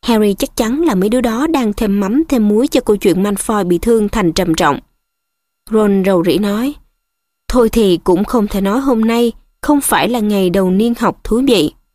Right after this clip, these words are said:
Sau bữa ăn tối, ba đứa quay trở về phòng sinh hoạt chung và cố tập trung làm bài tập mà giáo sư McGonagall đã ra cho tụi nó. Nhưng cả ba đứa cứ chốc chốc lại ngừng học, liếc nhìn ra ngoài cửa sổ của tòa tháp.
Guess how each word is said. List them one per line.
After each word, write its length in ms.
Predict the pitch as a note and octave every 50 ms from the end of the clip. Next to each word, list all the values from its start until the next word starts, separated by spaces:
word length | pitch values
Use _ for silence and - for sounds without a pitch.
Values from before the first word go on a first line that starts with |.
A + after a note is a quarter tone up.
| _ _ _ _ _ _ _ _ _ _ _ _ _ _ _ _ _ _ _ _ _ _ _ _ _ _ _ _ _ _ _ _ _ _ _ _ _ _ _ -
Sau 300 | - - - - C4+ B3+
bữa 120 | G#3+ F#3+ G3
ăn 160 | - G#3+ G#3+
tối, 380 | - - G#3 G#3+ A#3+ C#4 D#4+ D#4+
ba 160 | - A#3+ A3+ G3+
đứa 200 | G3+ G#3+ B3 C#4 -
quay 140 | - A3+ G3+
trở 140 | - - F3+ G3+
về 140 | G#3+ A3+ G3
phòng 220 | - - G#3 G3 F#3+
sinh 240 | - - - C4+
hoạt 140 | B3+ G#3+ F#3+ -
chung 220 | - B3+ C4 C4 B3+ - - - - - -
và 160 | - - A#3+
cố 200 | A3+ - C4+ D4
tập 220 | D#4+ - C4+ - -
trung 260 | - C#4 C4+ C4+ C4
làm 180 | B3+ A#3 G#3 F#3
bài 120 | F#3+ F#3
tập 180 | - G#3 F#3+ -
mà 120 | - F#3+ F3+
giáo 160 | E3+ F#3+ A3
sư 220 | - - - A#3+
McGonagall 680 | G#3+ G#3+ G#3+ - - A3 G3+ G#3 G3 - G#3 G3+ G3+ F#3+
đã 120 | F3 E3
ra 220 | F3 - A3 G#3 G3
cho 160 | - - G3
tụi 140 | - E3+ D#3+
nó. 340 | E3+ F3+ F#3 G#3 B3 D4+ E4 - _ _ _ _ _ _ _ _ _ _ -
Nhưng 360 | D#4+ A#3+ B3 A#3+ A3+ G#3+ G#3
cả 160 | - - F#3+
ba 140 | F#3 G#3+ G#3+
đứa 280 | G3+ G3 G#3 A3 B3+ C#4
cứ 220 | - - C#4 C#4
chốc 240 | - - D4+ - -
chốc 240 | - E4 E4 D#4+ -
lại 140 | A3 F#3+ G3+
ngừng 180 | F#3+ F#3 F#3
học, 280 | F#3+ G#3 F#3 E3+ - _ _ _ _ _ _
liếc 240 | - D#4+ F4 - -
nhìn 200 | C4 A#3+ A3 A3
ra 120 | A3 C4+ C#4+
ngoài 200 | C#4 C#4+ A3+ G3
cửa 120 | - F#3
sổ 280 | G3+ - - - C#3+ D3
của 140 | - - G#3+
tòa 220 | - - A3+ F#3
tháp. 300 | - - - B3+ D4+ E4+